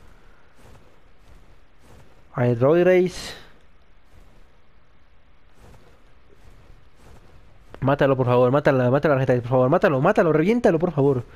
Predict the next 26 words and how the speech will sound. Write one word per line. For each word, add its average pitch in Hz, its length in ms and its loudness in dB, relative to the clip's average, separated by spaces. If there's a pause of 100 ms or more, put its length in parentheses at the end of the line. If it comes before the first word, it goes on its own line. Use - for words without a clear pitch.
(500)
Mátalo, 160 320 0
bro. 151 240 -2 (800)
Mátalo, 175 300 -2
bro, 156 260 -2
mátalo, 160 360 0
bro, 170 260 0
mátalo. 170 460 0 (1700)
Cómetelo. 156 440 -2 (840)
Aunque 143 280 -2
tiene 180 180 0
mucho 196 180 0
color, 185 220 2
pero 147 160 0
cómetelo. 143 440 -2 (580)
Por 180 100 -4
favor, 180 240 0
hazme 180 200 0
el 160 60 -2
favor, 156 300 0
bro. 139 240 -2 (1700)
Hazme 170 160 -2
el 196 80 -2
favor 165 320 0
que 165 140 -2
de 139 140 0
comértelo. 127 600 -4